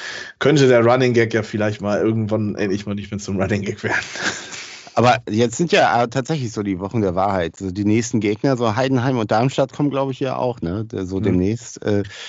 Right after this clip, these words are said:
Speaker 2: da, da zeigt sich ja, die, äh, ob, ob sie jetzt sozusagen diesen Schritt machen. Weil das sind ja im Grunde, also Bayern München oder, oder so, na klar, das ist, das ist ein Highlight,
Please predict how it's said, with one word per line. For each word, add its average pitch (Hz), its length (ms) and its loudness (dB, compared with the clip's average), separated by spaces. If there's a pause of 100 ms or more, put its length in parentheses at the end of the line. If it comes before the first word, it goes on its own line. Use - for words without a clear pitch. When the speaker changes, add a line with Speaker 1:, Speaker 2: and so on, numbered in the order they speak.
(520)
Speaker 2:
da, 107 260 2
da 113 180 2
zeigt 135 340 0
sich 127 160 0
ja, 98 360 2
die, 98 340 -6
äh, 101 240 -4
ob, 123 240 -2
ob 117 160 -4
sie 131 140 4
jetzt 117 160 2
sozusagen 110 300 0
diesen 101 180 -2
Schritt 107 320 -4
machen. 101 320 -2 (340)
Weil 95 140 0
das 113 120 0
sind 131 120 2
ja 120 100 2
im 113 140 2
Grunde, 120 420 4
also 107 200 -2
Bayern 107 280 2
München 139 380 2
oder, 110 460 0
oder 120 200 2
so, 117 280 -2 (800)
na 78 160 -10
klar, 120 340 2
das 90 200 -4
ist, - 280 -10
das 92 180 -6
ist 82 200 -8
ein 92 100 -4
Highlight, 127 640 0